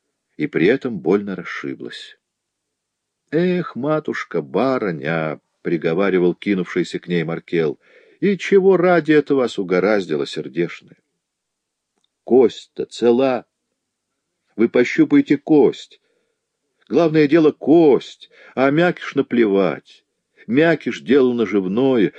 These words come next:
и, как говорит, столько для дамского близиру». «Да не реви ты, Ирод!» —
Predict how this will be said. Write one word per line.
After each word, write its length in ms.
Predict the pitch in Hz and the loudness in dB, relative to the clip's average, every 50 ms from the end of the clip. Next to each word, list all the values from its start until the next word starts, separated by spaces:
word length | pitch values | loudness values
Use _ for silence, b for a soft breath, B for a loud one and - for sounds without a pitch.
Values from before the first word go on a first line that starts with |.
| B B B B | B B B B
и, 60 | 98 | -4
как 220 | - 123 120 110 107 | -2 -2 -2 0 2
говорит, 360 | 110 110 117 117 120 113 - | 2 4 4 4 2 0 -4
столько 520 | - - - - 123 131 127 - 127 113 | -8 -8 -2 2 2 2 2 2 -2 -2
для 200 | 98 101 101 98 | 0 0 -2 -2
дамского 600 | 87 92 107 127 117 - - - - 113 104 101 | 0 0 -2 -2 -2 -6 -8 -6 -2 0 0 0
близиру». 880 | 92 87 90 95 90 78 73 82 117 151 175 180 156 131 101 90 - _ _ _ _ _ _ _ _ _ _ _ _ _ _ _ _ _ _ _ _ _ _ _ _ - | 0 -2 -4 -4 -4 -6 -4 -2 -2 0 2 2 2 0 -2 -4 -6 _ _ _ _ _ _ _ _ _ _ _ _ _ _ _ _ _ _ _ _ _ _ _ _ -2
«Да 140 | - 113 117 | 0 0 2
не 160 | 123 131 131 | 2 0 0
реви 400 | 127 131 123 107 120 147 143 139 | 2 2 2 2 4 4 4 4
ты, 200 | - 139 131 131 | 4 2 0 0
Ирод!» — 600 | - - 135 147 135 123 123 110 95 - _ | 0 2 2 2 4 4 4 2 2 0 _